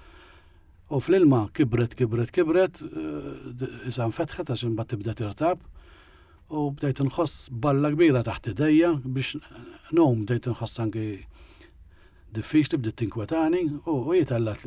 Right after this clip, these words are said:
tellat li d-deni. Fatti il-professur, eh, Gallia De Bono rrid titellani, għalli Bert, għalli ħjar titla, għalli issa kompli kemm tikser ir-rekord li għandek f'moħħok, għalli x'in dejjem,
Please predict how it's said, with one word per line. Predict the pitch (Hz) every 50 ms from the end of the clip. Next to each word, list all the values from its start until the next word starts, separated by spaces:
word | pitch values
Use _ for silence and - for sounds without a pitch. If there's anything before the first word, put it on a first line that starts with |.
| 127 113
tellat | - 135 127 120 117
li | - 120 123
d-deni. | 127 156 156 120 95 87 - - - - - - - - - - - - - -
Fatti | - 123 - - 131 120 117 117 117
il-professur, | 113 107 113 117 113 113 113 113 110 104 - - 127 120 110 113 - - - 120 113 110 107 117
eh, | 107 98 - - - 101 - - - - 110 110 107 104 107 101 104 104 - 113
Gallia | 120 131 123 117 113 98
De | 104 107
Bono | 110 170 180 160 135 120 110 98 - - - - - - - - - - -
rrid | - 120 120
titellani, | - 127 - 104 98 113 139 - 160 156 170 -
għalli | - 123 131 139
Bert, | 135 160 156 131 -
għalli | 107 120 123 117 110
ħjar | 113 110 101
titla, | - 170 156 - 165 175 135
għalli | 135 143 151
issa | - - 127
kompli | - 123 113 98 - 113
kemm | 101 120 117 107 104 - - - - -
tikser | 107 - - - 110 107
ir-rekord | 113 110 113 104 101 107 104 -
li | - 110
għandek | 107 107 98 - 110 -
f'moħħok, | - 151 165 160 - 196 196 185 147 143
għalli | 147 160 175 170 - - - - _ _ - - - - - - - - -
x'in | - 131 120
dejjem, | 120 120 120 120